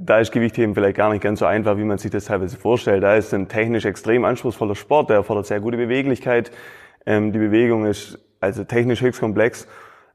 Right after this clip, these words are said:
aber natürlich erfordert es vor allem Maximalkraft und Explosivkraft. Und dann lernt man eben, wenn man die Sportart viel macht, diese Bewegung. Wenn man jetzt halt dann bei der Sportart bleibt, dann wird man auch wiederum in dieser Sache einfach,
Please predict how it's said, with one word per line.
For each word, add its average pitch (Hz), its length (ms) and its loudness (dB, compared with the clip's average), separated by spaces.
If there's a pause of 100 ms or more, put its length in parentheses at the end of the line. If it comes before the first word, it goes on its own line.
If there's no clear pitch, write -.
(160)
aber 104 260 2
natürlich 107 420 2
erfordert 104 300 2
es - 80 -4
vor 98 120 -2
allem 101 440 0
Maximalkraft 104 840 -2
und 101 60 -6
Explosivkraft. 127 880 -2 (380)
Und 104 380 0
dann 101 160 2
lernt 104 280 0
man 107 140 -2
eben, 107 180 2
wenn 101 120 0
man 101 100 -2
die 98 100 -2
Sportart 101 460 -2
viel 104 180 -4
macht, 104 360 -4
diese 104 340 -2
Bewegung. 104 560 2 (140)
Wenn 135 180 2
man 135 100 2
jetzt 123 220 2
halt 117 320 0
dann 117 160 2
bei 110 100 4
der 113 140 2
Sportart 107 400 0
bleibt, 113 320 2
dann 107 120 0
wird 110 140 0
man 107 140 -2
auch 104 200 0
wiederum 107 360 0
in 104 100 -4
dieser 107 240 -2
Sache 104 280 -2
einfach, 101 360 -4